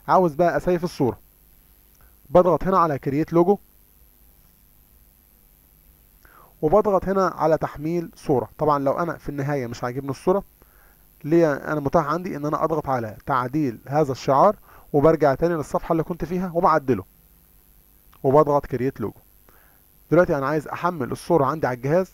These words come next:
بضغط تحميل الصورة، يديني هنا الاختيارات دي، أختار سيف فايل وأضغط أوكي.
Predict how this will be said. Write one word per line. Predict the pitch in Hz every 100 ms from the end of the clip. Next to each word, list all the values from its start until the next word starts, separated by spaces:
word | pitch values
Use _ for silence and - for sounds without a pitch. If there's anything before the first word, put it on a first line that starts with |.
| _ _ _ -
بضغط | 165 143
تحميل | - - 156
الصورة، | 147 - 202 214 _ _ _ _ _ _ _ _ _ _ _ _ _ _ _ _ _ _ _ -
يديني | 135 127 160 139
هنا | 147 135 -
الاختيارات | 131 - 131 165
دي، | 156
أختار | - - 147
سيف | - 151
فايل | 180 202 220 185 _ _ _ _ _ _ _ _ -
وأضغط | 185 170 170
أوكي. | 160 - 120